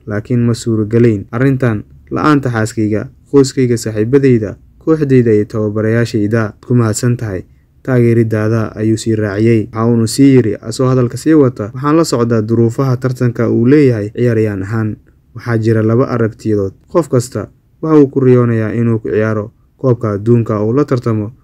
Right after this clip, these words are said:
kuwa ugu fiican. Waa waayo aragnimo gaar ah oo aan qofna rabin inuu tago, laakiin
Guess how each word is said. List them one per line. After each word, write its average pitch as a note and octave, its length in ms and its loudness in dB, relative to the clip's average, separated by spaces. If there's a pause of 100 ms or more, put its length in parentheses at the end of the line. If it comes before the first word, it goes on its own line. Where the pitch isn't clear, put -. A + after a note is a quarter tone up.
(140)
kuwa D#3+ 240 4
ugu A#2 140 2
fiican. A2 540 -4 (100)
Waa A2 140 -2
waayo A2 300 2
aragnimo A2 440 0
gaar B2+ 300 2
ah G2+ 140 -10 (300)
oo C3+ 60 -6
aan B2 160 0
qofna A#2 340 -2
rabin A2 320 -2
inuu A2+ 280 0
tago, A2 500 0
laakiin A2 520 -2